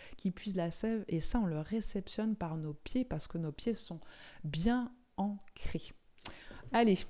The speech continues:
je passe <laughs> maintenant à, euh, au tirage. Le bilan pour cette semaine, il me semble que c'était... Alors pour tous ceux qui me connaissent, les dates, c'est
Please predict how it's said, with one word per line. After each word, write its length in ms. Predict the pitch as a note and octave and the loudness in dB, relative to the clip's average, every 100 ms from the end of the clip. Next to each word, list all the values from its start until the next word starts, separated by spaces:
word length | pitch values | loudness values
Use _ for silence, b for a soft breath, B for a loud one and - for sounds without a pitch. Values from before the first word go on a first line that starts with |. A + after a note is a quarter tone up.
| - | -2
je 180 | F#3 A#3 | 2 2
passe 480 | A3+ A3 G#3 - - | 4 4 6 10 12
<laughs> 80 | - | 12
maintenant 460 | F#3+ - G#3 G3+ F3+ B B B B - | 12 12 12 8 2 B B B B 4
à, 300 | A3 A3+ A#3 - - - - - | 8 8 6 -2 -14 -14 4 12
euh, 720 | F#3+ F#3 F#3 F3 F3 E3+ E3+ | 12 12 12 12 12 12 10
au 120 | A3 | 8
tirage. 520 | A3 - G#3+ F3 E3 - | 6 4 4 4 0 0
Le 200 | F#3+ G#3+ | 8 8
bilan 400 | G#3+ G#3+ A#3 A#3+ | 10 8 8 6
pour 180 | A3+ G#3 | 2 0
cette 240 | - G#3+ - | 0 0 2
semaine, 380 | A3 F#3+ E3+ | 2 2 0
il 40 | F3+ | 0
me 140 | G3 | -2
semble 400 | F#3+ A3+ G#3+ G#3+ | 2 2 4 2
que 160 | G#3+ G3+ | 2 0
c'était... 800 | F#3 - G3+ F#3+ - G#3+ G#3+ G#3+ - - - - - | 0 0 0 0 0 2 2 0 -20 -18 -18 -16 -6
Alors 200 | F3+ E3+ | -4 -4
pour 220 | - G3 | -8 -6
tous 100 | A3 | -4
ceux 160 | G3 G3+ | -2 -4
qui 160 | G3 | -2
me 80 | F#3 | -4
connaissent, 500 | F3+ F3+ F#3 F#3 - - | -4 -4 -4 -6 -10 -6
les 180 | F3+ F3 | -2 0
dates, 360 | F3+ F#3 - - - | -2 -4 -8 -16 -10
c'est 460 | - - - F#3+ | -4 -2 0 -2